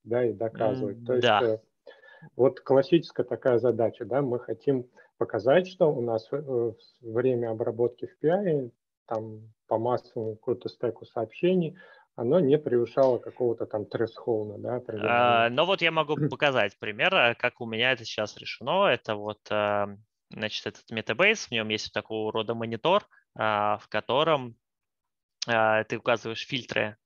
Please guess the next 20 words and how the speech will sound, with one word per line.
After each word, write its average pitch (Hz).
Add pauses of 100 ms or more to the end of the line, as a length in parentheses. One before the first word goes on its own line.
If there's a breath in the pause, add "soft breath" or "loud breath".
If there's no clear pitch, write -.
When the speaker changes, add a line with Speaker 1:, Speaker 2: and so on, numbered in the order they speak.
(140)
Speaker 2:
э, 107
периода, 214
системы, 196
вот 110
там 110
условного 107
интерфейса, 123
он 113
рисует 110
какие-то 113
графики. 165 (360 loud breath)
И 113
есть, 175
э, 120
ключевые 143
показатели. 107
Среднее 123
время 117
обработки 113
сообщения, 214